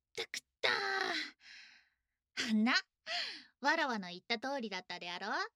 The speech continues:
あの店のチャーハンは別格じゃ。昔から味が変わってなくて安心したぞ。もち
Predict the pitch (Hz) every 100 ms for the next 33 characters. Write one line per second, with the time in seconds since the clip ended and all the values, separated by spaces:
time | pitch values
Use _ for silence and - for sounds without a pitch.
0 | _ _ _ _ _ _ _ - 190 220
1 | 226 220 254 226 214 - - 302 285 285
2 | 214 190 170 156 262 - 427 381 381 339
3 | - _ _ _ _ _ _ _ - 208
4 | - 285 - 254 220 - 233 320 349 320
5 | 320 285 285 262 269 262 - 175 226 453
6 | 554 480 427 - 359 262 180 - - -
7 | - - - _ _ _ _ _ _ _
8 | _ - 214 190 165 190 370